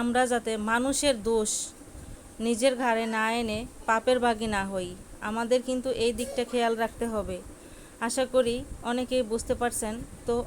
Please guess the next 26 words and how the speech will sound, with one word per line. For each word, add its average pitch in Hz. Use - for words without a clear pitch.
ভুল 254
কিছু 285
বলে 220
থাকলে 247
আমাকে 226
ক্ষমা 208
সুন্দর 226
দৃষ্টিতে 226
দেখবেন। 190
আমি 254
চাই 262
না 262
যে 220
কারো 226
দোষ 240
উল্লেখ 220
করতে 233
বা 214
কারো 208
কোনো 214
ভুল 240
উল্লেখ 220
করতে। 202
যে 277
দোষ 294
করবে 269